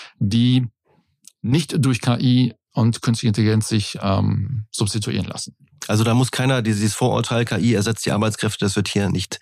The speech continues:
Speaker 2: passieren in der Form.
Speaker 1: Im Handwerk mit Sicherheit nicht so schnell wie in
Speaker 2: Ja.
Speaker 1: anderen Bereichen. Wenn ich zum Beispiel jetzt, äh, Mitarbeiter wäre, keine Ahnung, in einer mittelgroßen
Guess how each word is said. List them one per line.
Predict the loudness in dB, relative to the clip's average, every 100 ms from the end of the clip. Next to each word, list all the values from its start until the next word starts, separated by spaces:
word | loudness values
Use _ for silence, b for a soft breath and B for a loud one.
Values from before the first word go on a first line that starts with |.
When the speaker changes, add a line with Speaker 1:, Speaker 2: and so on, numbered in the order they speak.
| B B B
Speaker 2:
passieren | -6 -4 0 2
in | 2
der | -2
Form. | -4 -4 -2
Speaker 1:
Im | 0 2
Handwerk | 2 0 2
mit | 2
Sicherheit | 2 2 2
nicht | 2 2
so | 0
schnell | 2 2 4
wie | 2
in |
Speaker 2:
Ja. | 2
Speaker 1:
anderen | 2 2
Bereichen. | 2 2 2 4
Wenn | 4
ich | 2
zum | 2
Beispiel | 2 2 2 2 4 2
jetzt, | 2 -2 -4
äh, | -4 -2 0
Mitarbeiter | 0 2 2 2 2 0 0
wäre, | 0 0 -2 -4
keine | -2 0
Ahnung, | 2 2
in | 2
einer | 2 2
mittelgroßen | 2 2 2 2 2 2